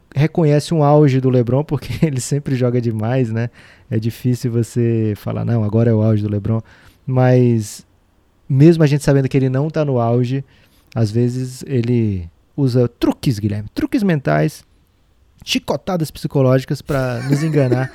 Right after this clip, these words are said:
<laughs> fazer a gente imaginar que esse cara tá realmente no, nas-, no auge, tá no primor, né? É, o, o Houston não tá entregue, o Houston sentiu bastante a ausência do seu querido, Guilherme. Danuel House não jogou, é, o Danuel House de maneira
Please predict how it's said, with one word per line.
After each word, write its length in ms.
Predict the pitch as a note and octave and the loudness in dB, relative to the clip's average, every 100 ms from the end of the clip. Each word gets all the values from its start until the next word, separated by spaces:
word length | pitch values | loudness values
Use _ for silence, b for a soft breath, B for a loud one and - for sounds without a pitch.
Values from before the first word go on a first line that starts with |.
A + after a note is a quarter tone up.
| B B | B B
<laughs> 200 | B - | B -18
fazer 360 | - D3+ B2 C3 | -2 0 4 2
a 80 | |
gente 220 | B2+ C3+ C3+ | 2 -2 -2
imaginar 420 | B2 A#2 A2+ A#2 | -2 -2 -2 -4
que 100 | B2+ | -6
esse 160 | - | -8
cara 300 | A#2 A2+ A2+ | -6 -4 -4
tá 200 | A2 A2+ | -4 -4
realmente 480 | G#2+ G#2+ G2+ G#2 - | -4 -4 -4 -6 -6
no, 280 | G#2 G#2 G#2 | -6 -6 -6
nas-, 280 | G#2+ G#2 - | -8 -10 -8
no 240 | A2 G#2+ | -4 -2
auge, 340 | G#2 G#2+ G2+ F#2+ | 0 -2 -2 -4
tá 100 | A2 | -2
no 100 | G#2+ | 2
primor, 640 | A#2 A2 G2+ G2 F#2 F2+ | 2 0 -4 -4 -4 -6
né? 200 | F#2+ G2 b b b - | -8 -10 b b b -6
É, 300 | A#2 A#2+ B2+ | -2 0 2
o, 160 | E3+ G#3+ | 0 -2
o 160 | G3+ | -2
Houston 380 | D#3+ F3+ - F3+ | 0 0 0 -2
não 140 | E3 | -2
tá 140 | E3+ E3 | -2 -4
entregue, 600 | D#3+ D#3 D3 D#3 E3+ F3+ _ | -2 0 2 0 -2 -8 _
o 120 | F#3 | 2
Houston 320 | D3 D3 D3 | 2 2 -2
sentiu 420 | C3+ D#3 C#3+ - D3 | -6 -6 -6 -4 -2
bastante 680 | C#3+ C3 - C#3 E3 - D3+ | 0 -2 -4 -4 -4 -4 -2
a 60 | |
ausência 360 | C3+ A#2+ C3 D#3 | 0 0 -2 -4
do 80 | D#3+ | -4
seu 180 | F4 C#4 | -6 0
querido, 460 | A#3 D#3 D#3 B2+ | 4 6 6 6
Guilherme. 340 | A#2 A#2 A2 A#2 | 2 -2 -2 -4
Danuel 360 | D#3+ F#3+ F3 | -4 -2 -2
House 240 | C#3 D#3 D#3 | -2 -2 -4
não 200 | D3+ C#3+ | -6 -2
jogou, 500 | D3 B2 C3+ D#3+ G3 b b b b b _ - | -2 0 2 2 -2 b b b b b _ -6
é, 200 | A#2 A#2 | -2 -2
o 40 | |
Danuel 300 | A2+ B2 A#2+ | -2 -2 -2
House 380 | A2 A#2 A#2+ A2 | -2 -2 -2 -4
de 580 | A#2 A2+ G#2 G2 G#2+ A2+ | -4 -4 -6 -8 -12 -8
maneira 840 | A#2 A2+ A2+ A2 G#2+ A2 G#2+ G#2 | -6 -4 -4 -2 -4 -6 -8 -12